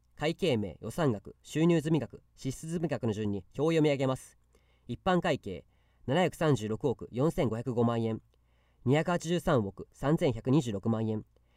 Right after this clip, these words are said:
二百八十三億七百九十四万円、特別会計、国民健康保険、介護保険など、三百二十億二千五百九十三万円、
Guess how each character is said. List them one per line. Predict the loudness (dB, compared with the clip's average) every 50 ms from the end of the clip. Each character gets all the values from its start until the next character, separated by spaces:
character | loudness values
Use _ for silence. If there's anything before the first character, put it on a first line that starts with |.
| _ _ _ _ 0
二 | 2 2
百 | 2 2 0
八 | -2 -2 0
十 | -2 -2
三 | 0 2 2 2
億 | 2 2 -4 -10 -6
七 | -2 0
百 | 2 2 2 0
九 | 0 0 0 0
十 | 0 -2
四 | -2 0 2 2
万 | 2 2 0
円、 | -2 -2 -4 -8 -14 _ _ _ _ _ _ _ _ _ _
特 | -8 -4 -4
別 | -4 -4 -2
会 | -2 -2 -2 -2
計、 | -4 -10 -12 -12 -14 _ _
国 | -16 -6 0 2
民 | 2 2 2
健 | 2 0 0
康 | 2 2 0 0
保 | 0
険、 | -2 -4 -6 -6 -6
介 | -6 -6 -2 0
護 | 2 2
保 | 2
険 | 0 -2 -2
な | -2 -4
ど、 | -6 -10 -18 _ _ _ _ _ _ _
三 | -2 2 4 4
百 | 4 4 2 0
二 | 0 0
十 | 0 0 0 0
億 | -2 -4 -10 -14 -8
二 | -6 -6 -2
千 | 2 2 2 2
五 | 2
百 | -2 -6
九 | -2 -2 -2 0
十 | 0 -4
三 | -4 -2 -2 0 0
万 | 0 0 0 -2
円、 | -2 -2 -4